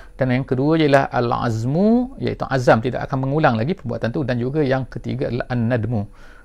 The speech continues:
An-nadmu maknanya menyesal, eh. Maknanya tak akan menyesal sungguh-sungguh. Ha, jadi, menyesal, berazam dan juga meninggalkan. Tu syarat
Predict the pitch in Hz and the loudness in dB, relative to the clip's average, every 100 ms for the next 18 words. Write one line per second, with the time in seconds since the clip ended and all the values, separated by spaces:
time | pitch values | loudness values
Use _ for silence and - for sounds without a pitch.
0 | - 117 117 143 139 127 123 117 123 120 | -4 0 0 0 0 0 2 2 2 0
1 | - 113 104 104 107 113 117 - - 131 | 0 2 2 0 -6 -6 -4 -4 -2 -2
2 | - - 131 135 - 143 131 143 135 135 | -4 -6 -4 -4 0 0 2 0 -2 -2
3 | 113 - 117 110 127 151 117 110 - 131 | -2 -6 -4 0 0 0 -2 -4 -2 0
4 | 170 208 - - - - - 123 117 117 | 2 0 -6 -20 -20 -16 -6 -2 2 2
5 | 110 165 208 190 123 123 135 131 131 131 | 6 6 6 2 0 0 0 0 0 0
6 | 135 123 107 101 101 - 185 185 185 - | -2 -2 -2 -4 -6 -2 2 2 2 0
7 | 131 151 180 | 2 4 2